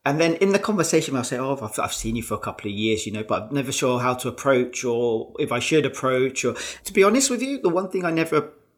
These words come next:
prepared myself for when I lost my sight is just how lonely it is being visually impaired,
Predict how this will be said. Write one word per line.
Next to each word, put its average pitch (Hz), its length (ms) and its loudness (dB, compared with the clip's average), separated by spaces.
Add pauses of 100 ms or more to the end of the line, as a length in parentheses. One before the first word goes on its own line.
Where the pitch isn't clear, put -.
(160)
prepared 160 420 -2 (100)
myself 110 360 -2
for 101 160 -2
when 98 100 -4
I 98 60 -2
lost 104 180 -2
my 101 60 -8
sight 107 180 -4
is 117 80 -6
just 147 140 -2
how 127 120 0
lonely 123 580 -4 (460)
it 95 140 0
is 92 300 -2 (100)
being 104 160 -2
visually 113 300 -4
impaired, 110 320 -6